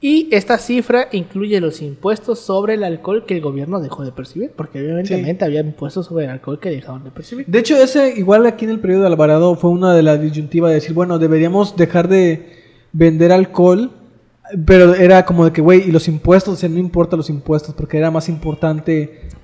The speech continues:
Speaker 2: como que solucionar los problemas sociales, ¿no? Pero pues,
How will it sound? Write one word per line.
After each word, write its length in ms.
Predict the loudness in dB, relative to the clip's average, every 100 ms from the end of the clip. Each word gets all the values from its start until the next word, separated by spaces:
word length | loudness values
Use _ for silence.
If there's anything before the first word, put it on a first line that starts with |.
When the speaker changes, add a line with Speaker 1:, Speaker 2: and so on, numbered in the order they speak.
| _
Speaker 2:
como 300 | -2 0 0
que 100 | -2
solucionar 460 | 0 0 0 0 0
los 100 | 0
problemas 380 | 0 -2 -2 -6
sociales, 480 | -6 -4 -4 -6
¿no? 160 | -12 -16 _ _ _ _
Pero 260 | 2 2 2
pues, 440 | -2 -4 -10 -20